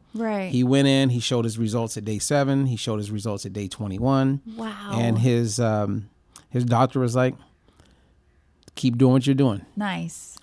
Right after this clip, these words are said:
Speaker 2: And that was it. There was nothing else to, his actions say everything.
Speaker 1: Exactly.
Speaker 2: So, and I know you could go on and on and share the same,
Speaker 1: Uh-huh.
Speaker 2: but you can get off metformin. Not long ago, a week or two
Speaker 1: Mm-hmm.
Speaker 2: ago, I had a client,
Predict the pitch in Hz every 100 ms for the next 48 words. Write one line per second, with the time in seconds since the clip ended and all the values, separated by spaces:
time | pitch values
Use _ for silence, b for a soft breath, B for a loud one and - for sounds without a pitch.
0 | - 127 151 160 156 135 135 156 151 151
1 | - 147 123 135 131 143 131 151 151 165
2 | 139 - 151 127 127 107 98 226 226 208
3 | 214 294 - - 160 _ - 110 98 117
4 | 123 151 147 156 160 139 135 135 143 151
5 | 139 131 123 139 127 123 123 - _ -
6 | 117 - 180 113 113 - - 208 208 202
7 | 220 254 - 123 117 143 139 - 196 190
8 | 190 165 175 147 143 143 120 - 104 95
9 | 113 131 _ _ _ _ _ _ - -
10 | 120 131 143 151 156 143 120 110 110 147
11 | - 135 135 120 202 117 107 104 110 113
12 | 110 - 123 110 107 -